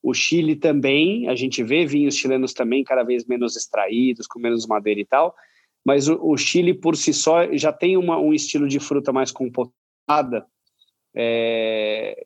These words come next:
que a Argentina consegue fazer isso mais fresco, talvez pela altitude, né? A gente tem lá altitude de, é, que vai variar de quatrocentos metros, mais ou menos,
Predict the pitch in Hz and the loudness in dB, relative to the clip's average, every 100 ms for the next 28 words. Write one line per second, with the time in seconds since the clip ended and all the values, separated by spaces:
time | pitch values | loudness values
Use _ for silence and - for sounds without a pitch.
0 | _ - 135 123 123 131 139 139 139 139 | _ -2 -2 -2 -4 -2 -2 -2 -2 -4
1 | 135 135 139 - 139 - 160 151 - 202 | -2 -2 -2 0 -2 -2 -6 -6 -2 0
2 | 208 202 196 180 160 - 202 139 110 - | 0 0 -2 -2 -6 -2 -2 0 -6 -10
3 | _ _ 120 147 147 110 127 - 127 123 | _ _ -2 0 0 -2 -6 -4 -2 0
4 | 123 127 123 110 135 123 120 123 117 120 | 2 0 -4 -6 -4 -2 -2 -2 -2 -4
5 | - _ _ - 123 120 120 120 127 120 | -20 _ _ -6 -2 -2 -2 -2 0 2
6 | 127 127 127 120 - 123 - 151 147 143 | 2 2 2 -2 -4 -4 -2 -2 0 0
7 | 135 139 139 139 131 127 123 123 107 - | 0 0 -2 -2 0 0 0 0 -2 -6